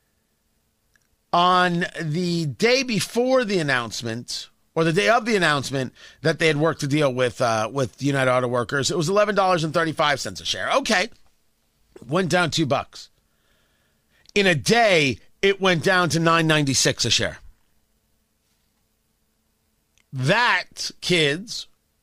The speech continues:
was a, "Hey, we don't necessarily like this agreement." Well, I think that the, the electric vehicle part of it's going to end up being a part of it as well. Now, what happens with, with General Motors now?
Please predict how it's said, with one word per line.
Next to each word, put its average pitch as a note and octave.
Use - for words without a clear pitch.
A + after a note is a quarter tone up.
was F#3
a, G#3
"Hey, B3+
we A#3
don't A3+
necessarily G3+
like E3+
this D#3
agreement." A2+
Well, C#3
I B2+
think G3
that F3+
the, C3+
the B2+
electric D3
vehicle C3
part B2+
of A#2+
it's -
going A#2
to A#2
end A#2
up A2+
being A#2
a G#2
part G#2+
of F2+
it F2+
as E2+
well. D#2
Now, E3+
what C#4
happens A3+
with, E3+
with D#3+
General E3+
Motors B3
now? G2